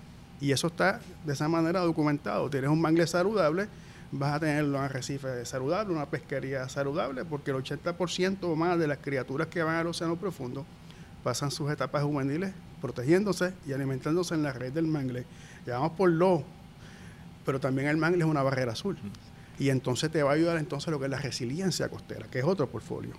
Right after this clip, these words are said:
Speaker 1: O sea, te va a proteger la costa de la acción de la, de la, de las marejadas, del oleaje.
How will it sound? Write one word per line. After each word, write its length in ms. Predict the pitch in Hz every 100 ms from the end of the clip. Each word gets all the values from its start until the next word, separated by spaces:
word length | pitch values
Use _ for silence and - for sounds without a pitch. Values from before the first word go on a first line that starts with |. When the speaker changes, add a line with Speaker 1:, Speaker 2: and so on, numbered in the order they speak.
| -
Speaker 1:
O 20 |
sea, 140 | 123
te 100 | 117
va 100 | 117
a 40 | 107
proteger 380 | 123 127 127
la 120 | 147 143
costa 380 | 156 185 208 196
de 80 | 151
la 80 |
acción 260 | 120 - 123
de 100 | 131
la, 180 | 120 113
de 80 | 113
la, 100 | 110
de 120 | 110 107 107
las 80 |
marejadas, 800 | 107 107 110 139 185 175 160 147
del 80 | 127
oleaje. 560 | 123 120 131 185 170